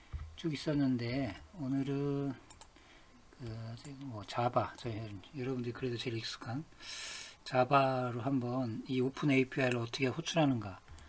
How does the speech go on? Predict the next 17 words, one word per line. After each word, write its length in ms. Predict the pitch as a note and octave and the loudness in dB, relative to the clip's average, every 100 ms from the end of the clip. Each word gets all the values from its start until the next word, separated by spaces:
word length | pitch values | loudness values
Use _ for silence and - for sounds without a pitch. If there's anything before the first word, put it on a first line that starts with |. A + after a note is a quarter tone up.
| - - - - - | -20 -20 -20 -16 -6
한번 180 | B2+ | -4
실제 320 | A2+ D3+ - C3 | -2 -4 0 0
한번 300 | B2+ A#2 G#2+ | 2 0 2
자바적 400 | A2+ A2+ A2+ - | 2 2 0 -2
코드를 280 | D3 C3+ C3 | -2 -2 -2
작성해서 560 | G#2+ - A#2 G#2 A#2 | -2 0 -2 0 -2
한번 240 | B2 A#2 G#2+ | 0 0 -2
해보도록 420 | B2 A2+ A2 G#2 | -4 -4 -6 -8
하죠. 220 | G#2+ G2+ - - - - - - - - - - - - - - - | -10 -10 -14 -20 -20 -20 -20 -20 -20 -20 -20 -20 -20 -20 -20 -20 -6
어, 500 | E3 C#3+ C3 B2+ B2 | 0 2 2 0 0
일단 180 | C3+ E3 | 0 2
이 100 | E3+ | 2
샘플 320 | D3+ A3+ B3+ B3 | 6 6 6 6
코드를 300 | A3+ G3 F#3 | 8 10 8
한번 180 | F3+ E3+ | 8 8
카피를 340 | - - - | 6 4 2
하시고요. 460 | A3+ - D#3 G#3 | 2 4 4 4